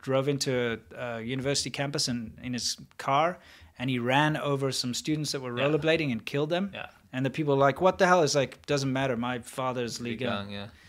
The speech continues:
Speaker 1: It's a terrible,
Speaker 2: So,
Speaker 1: terrible
Speaker 2: but it's now a
Speaker 1: situation.
Speaker 2: meme, is
Speaker 1: Yeah.
Speaker 2: what Boss Li Gang is like what Chinese people say when someone tries to errantly use,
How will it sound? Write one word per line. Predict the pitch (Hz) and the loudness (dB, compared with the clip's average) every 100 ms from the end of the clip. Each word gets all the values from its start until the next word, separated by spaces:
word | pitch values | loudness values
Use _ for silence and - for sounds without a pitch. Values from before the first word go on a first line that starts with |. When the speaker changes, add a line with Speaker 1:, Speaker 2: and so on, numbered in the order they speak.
| - | -20
Speaker 1:
It's | - 131 | -12 -6
a | |
terrible, | 117 170 147 127 113 - | 4 4 6 2 -4 0
Speaker 2:
So, | 143 | 4
Speaker 1:
terrible | 135 123 | 4 4
Speaker 2:
but | 131 | 0
it's | 123 | 2
now | 143 135 | 4 6
a | 117 | 4
Speaker 1:
situation. | 117 117 123 135 | 2 -2 -2 -2
Speaker 2:
meme, | |
is | 113 | -2
Speaker 1:
Yeah. | 139 | 0
Speaker 2:
what | 131 | 2
Boss | 117 113 - | 4 4 2
Li | 117 110 | -6 -4
Gang | 107 107 107 | -2 -2 -4
is | 107 107 | -6 -2
like | 104 101 | -2 -2
what | 104 | -8
Chinese | - 117 110 | -6 -6 -6
people | - 107 | -8 -8
say | 104 - 104 | -6 -2 -2
when | 104 101 | -2 -4
someone | - 113 107 | -4 -4 -4
tries | 107 113 104 104 | -2 0 0 -4
to | 110 | -4
errantly | 107 107 101 104 | -2 -2 -6 -8
use, | 101 101 98 95 - - - | -6 -6 -8 -10 -12 -12 -14